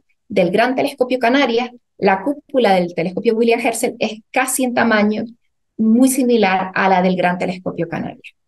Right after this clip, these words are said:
¿Por qué? Porque es un telescopio bastante más antiguo y las cúpulas antes se hacían de grandes dimensiones.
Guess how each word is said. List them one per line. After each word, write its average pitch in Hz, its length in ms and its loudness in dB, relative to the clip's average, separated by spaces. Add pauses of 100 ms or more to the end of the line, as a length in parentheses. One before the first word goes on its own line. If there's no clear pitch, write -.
¿Por 240 200 2
qué? 320 280 0
Porque - 220 -8
es 175 40 -12
un 185 120 -2
telescopio 185 640 -2
bastante 180 460 -2
más 240 200 0
antiguo 240 600 0 (300)
y 254 140 2
las 247 160 2
cúpulas 220 400 0
antes 208 260 -2
se 226 80 -4
hacían 220 560 0
de 190 400 2
grandes 185 480 0
dimensiones. - 760 -4